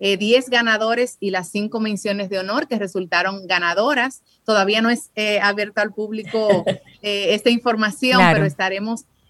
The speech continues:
Speaker 1: entregando pasado mañana, Dios mediante, en INTEC. Estaremos entregando, eh, esta estatuilla a los reconocidos y, por supuesto, enal-, enalteciendo la labor de los que ya están haciendo la diferencia desde el quirófano,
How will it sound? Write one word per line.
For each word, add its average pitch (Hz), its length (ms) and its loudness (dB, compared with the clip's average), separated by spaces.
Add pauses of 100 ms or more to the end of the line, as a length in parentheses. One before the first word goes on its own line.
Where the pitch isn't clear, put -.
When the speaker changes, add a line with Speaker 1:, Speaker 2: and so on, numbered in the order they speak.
Speaker 1:
entregando 208 720 0
pasado 208 440 -2
mañana, 214 580 -2
Dios 202 280 -6
mediante, 202 680 -2
en 196 180 -6
INTEC. 190 520 -4 (400)
Estaremos 196 600 -4
entregando, 202 920 -2
eh, 185 220 -2
esta 180 160 -6
estatuilla 208 400 -4
a - 20 0
los 202 260 -4
reconocidos 226 880 -6 (300)
y, 233 140 -2
por 247 160 0
supuesto, 294 420 -2
enal-, 214 280 -4
enalteciendo 214 680 -4
la 269 100 -2
labor 233 380 -2
de 233 120 -4
los 226 140 -14
que 202 160 -2
ya 240 280 4
están 175 500 -4
haciendo 190 400 -4
la 220 100 0
diferencia 185 640 -6
desde 247 280 -4
el 214 100 -6
quirófano, 170 560 -4